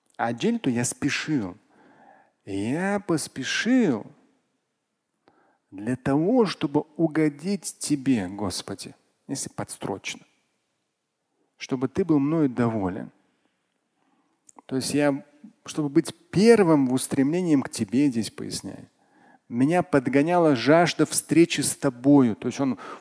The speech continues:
вот он прямо вот, прямо <laughs> те, ну, люди пожилые там, он тоже, может, не молодой был, не знаю, сколько там. Но суть в том, что он вот прямо вот,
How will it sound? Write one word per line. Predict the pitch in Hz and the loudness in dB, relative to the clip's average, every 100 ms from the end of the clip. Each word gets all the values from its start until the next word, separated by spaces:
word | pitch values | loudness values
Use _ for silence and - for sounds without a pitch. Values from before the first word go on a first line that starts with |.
| - | -8
вот | 131 | -2
он | 175 151 | 0 0
прямо | 139 160 160 | 0 0 6
вот, | 147 143 - _ _ _ - | 6 6 -2 _ _ _ -4
прямо | 156 151 131 - - - - _ _ _ | 0 0 -2 -6 -12 -12 -14 _ _ _
<laughs> | - - - - _ - | -20 -18 -18 -20 _ -6
те, | - 262 226 - - _ - | 2 4 4 2 -20 _ -8
ну, | 381 _ - | -8 _ 0
люди | 277 269 | 2 2
пожилые | 254 214 139 165 262 185 | 2 2 4 4 6 4
там, | - 123 107 131 | 4 0 0 -2
он | 156 | -2
тоже, | 165 208 | 0 -2
может, | 180 - 110 | 0 -2 0
не | |
молодой | 120 147 123 101 | 2 4 2 0
был, | 87 92 | -4 -4
не | 160 | -2
знаю, | 135 92 | -2 -4
сколько | - 95 - | -6 -8 -10
там. | - - - | -14 -12 -4
Но | 160 | -2
суть | - 262 269 | 0 0 0
в | - | -2
том, | - 214 - | -2 -2 -2
что | - | -6
он | 165 156 | -4 -2
вот | 147 | -4
прямо | - 175 165 | -2 -2 2
вот, | 147 139 | 2 2